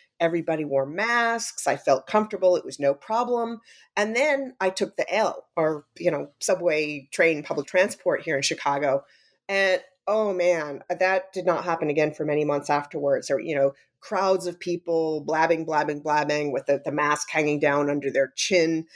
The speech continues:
And, you know, there was once I had to change cars four times. And,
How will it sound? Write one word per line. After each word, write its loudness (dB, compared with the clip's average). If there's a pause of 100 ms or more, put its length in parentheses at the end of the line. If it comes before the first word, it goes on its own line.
(240)
And, 0
you -6
know, 2
there 2
was -4
once -2
I -12
had 0
to -2
change 0
cars -2
four -2
times. -2
And, 2